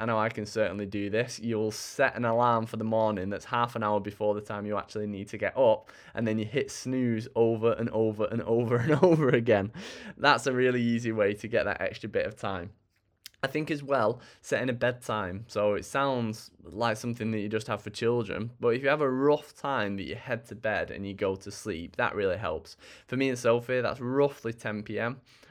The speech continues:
We're not, like, to the minute with it, but ideally we try to be lights off for ten P M. Sometimes we go a little bit beyond that. If we're absolutely knackered, we may go a little bit before that, but ultimately we have that target of ten P M.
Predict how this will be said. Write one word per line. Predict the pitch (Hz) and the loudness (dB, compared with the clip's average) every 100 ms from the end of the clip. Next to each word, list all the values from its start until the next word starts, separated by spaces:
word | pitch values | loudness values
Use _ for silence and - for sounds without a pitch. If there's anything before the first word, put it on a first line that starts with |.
| - | -4
We're | 127 | 0
not, | 131 - | 0 0
like, | 98 98 | -4 -4
to | - - 117 | -8 -4 -2
the | 104 | -2
minute | 107 113 113 - | -2 -2 -2 -4
with | 117 131 | -6 -2
it, | 139 123 | -2 0
but | 110 - | -2 0
ideally | 110 110 120 127 131 135 127 | -2 -2 0 0 2 0 -2
we | 113 | -4
try | 117 - 123 120 | -8 -2 0 0
to | 113 120 | -2 -6
be | |
lights | 107 110 107 104 - | -4 -2 -4 -4 -6
off | 107 - | -8 -8
for | |
ten | 107 104 104 | -12 -10 -8
P | 107 | -6
M. | 110 117 120 | -6 -6 -8
Sometimes | - 151 113 101 | -6 -4 -2 -4
we | 101 | 0
go | 98 | 0
a | |
little | 98 95 | 2 0
bit | 101 78 | -2 -4
beyond | 113 120 120 | -2 -2 -2
that. | 117 - - - _ - | -4 -6 -12 -20 _ -4
If | 139 113 | -2 0
we're | |
absolutely | 101 - 95 90 90 | -2 -2 -6 -6 -4
knackered, | 95 - 98 95 | -6 -6 -8 -8
we | - | -6
may | 101 92 | -4 -4
go | 90 90 | -2 -2
a | |
little | 92 - | -2 -4
bit | 92 87 | -6 -6
before | 107 - 123 110 101 | -8 -6 2 4 4
that, | 90 78 - | 0 -8 -6
but | - - | -8 -4
ultimately | 131 123 117 104 64 95 | -4 -4 -6 -8 -6 -6
we | 98 | -4
have | 95 - | -6 -6
that | - | -10
target | - 117 104 95 95 - | -6 -4 -2 -4 -6 -6
of | 107 | -10
ten | - 104 95 | -8 -8 -6
P | 95 | -6
M. | 87 | -8